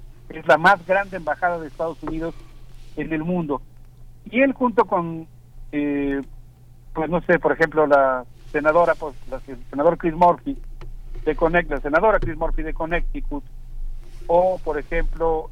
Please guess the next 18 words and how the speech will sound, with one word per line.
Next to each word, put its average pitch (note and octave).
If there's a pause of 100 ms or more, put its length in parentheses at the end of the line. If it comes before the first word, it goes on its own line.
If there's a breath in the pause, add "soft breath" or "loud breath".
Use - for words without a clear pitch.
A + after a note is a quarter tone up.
eh, B2+ (840)
algunos E3
otros F#3
congresistas, F#3+ (960)
pues, E3 (380)
eh, D#3
hablan B3+
de, F#3
de -
elementos G3
que -
son A3+
muy A3+
preocupantes, G3+
por F3
ejemplo, G3
en E3+
relación D#3+